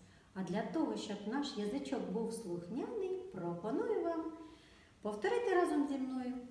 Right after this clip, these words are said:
чистомовку. Ма, ма, ма, вже прийшла зима. Ла, ла, ла, снігом землю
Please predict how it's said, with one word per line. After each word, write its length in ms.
чистомовку. 840
Ма, 600
ма, 500
ма, 400
вже 500
прийшла 680
зима. 640
Ла, 540
ла, 440
ла, 400
снігом 800
землю 720